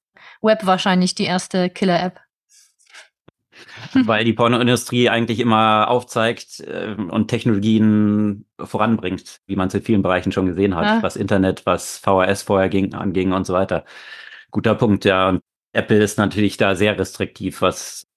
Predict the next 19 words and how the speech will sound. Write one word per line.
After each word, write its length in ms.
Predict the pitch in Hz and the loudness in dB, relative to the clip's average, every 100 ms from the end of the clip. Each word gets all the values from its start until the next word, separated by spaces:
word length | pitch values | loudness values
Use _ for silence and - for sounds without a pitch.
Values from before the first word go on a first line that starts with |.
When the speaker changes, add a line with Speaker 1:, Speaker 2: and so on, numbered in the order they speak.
| _ | _
Speaker 2:
all 180 | - 92 | -4 -2
solche 280 | 90 90 92 | 0 -2 0
Inhalte 380 | 110 90 82 82 | 0 0 -2 -4
angeht. 380 | 78 78 78 _ _ _ _ _ _ _ _ - | -6 -6 -8 _ _ _ _ _ _ _ _ -6
Speaker 1:
Ja, 100 | 190 | -2
deswegen, 380 | 190 196 185 180 | 0 2 2 2
also 240 | 180 185 | 0 -2
bisher 320 | 180 - 196 | -2 0 0
ist 140 | 196 208 | 0 -4
es 80 | |
ja 120 | 196 190 | -2 -2
auch 60 | |
so, 120 | 185 196 | -2 -4
dass 140 | 185 | -4
du 80 | 165 | -4
auf 120 | 180 | -2
den 140 | 202 | -2
Apple-Geräten 720 | 180 180 190 185 180 190 208 190 | -2 -4 -4 -4 -4 -2 0 2
ja, 360 | 185 185 190 | 2 2 0